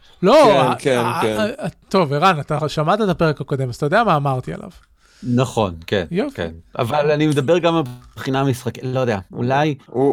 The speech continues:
Speaker 2: הוא, הוא, הוא באמת נראה כמו משחק שלקח את הלקחים הלא נכונים מ-Path of Exile,
Speaker 1: אני לחלוטין לא
Speaker 2: וחי אותם
Speaker 1: מסכים,
Speaker 2: שוב.
Speaker 1: אני חושב שהוא לקח את הלקחים הכי נכונים מ-Path of Exile, שזה לתת לך לעשות ריספק.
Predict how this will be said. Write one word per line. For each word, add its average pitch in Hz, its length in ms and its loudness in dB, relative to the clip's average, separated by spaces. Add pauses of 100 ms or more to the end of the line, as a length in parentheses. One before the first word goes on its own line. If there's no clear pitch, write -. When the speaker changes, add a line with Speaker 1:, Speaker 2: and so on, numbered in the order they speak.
Speaker 2:
הוא, 160 200 0
הוא, 165 300 0
הוא 156 140 2
באמת 151 380 4
נראה 180 220 4
כמו 175 200 0
משחק 185 520 2
שלקח 143 580 0
את 127 180 -2
הלקחים 127 580 0 (100)
הלא 127 220 4
נכונים 135 400 0
מ-Path 120 340 0
of 113 140 -2 (200)
Exile, 185 480 2
Speaker 1:
אני 156 160 0
לחלוטין 165 680 2
לא 196 80 4
Speaker 2:
וחי 147 80 4
אותם 120 40 4
Speaker 1:
מסכים, 117 280 0
Speaker 2:
שוב. 135 120 0
Speaker 1:
אני 143 120 -4
חושב 170 200 -2
שהוא 156 180 0
לקח 151 300 0
את - 80 -6 (220)
הלקחים 180 600 0
הכי - 280 0 (120)
נכונים 160 500 -2 (320)
מ-Path 180 360 2
of 175 160 4
Exile, 196 160 4
שזה 175 240 -2
לתת 214 300 2
לך 233 220 0
לעשות 214 280 0
ריספק. 208 680 2